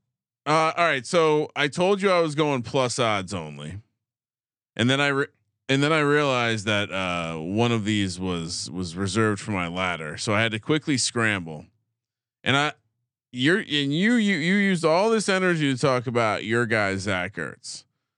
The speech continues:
when in reality, the guy that's getting activated this weekend solely to score a touchdown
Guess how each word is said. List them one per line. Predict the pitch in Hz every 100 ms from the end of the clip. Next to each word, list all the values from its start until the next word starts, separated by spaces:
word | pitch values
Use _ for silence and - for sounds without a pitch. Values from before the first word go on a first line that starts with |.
| _ _
when | 113 117
in | 135
reality, | 156 151 143 147 135 107 95
the | 90
guy | 107 113
that's | 135 120
getting | - 123 113
activated | 101 104 104 98 87 82
this | 78 92 -
weekend | 85 82 78 69 58 _ _ _
solely | - - 117 120 113
to | 101
score | - - 107
a | 95
touchdown | 101 95 - 123 120 127 131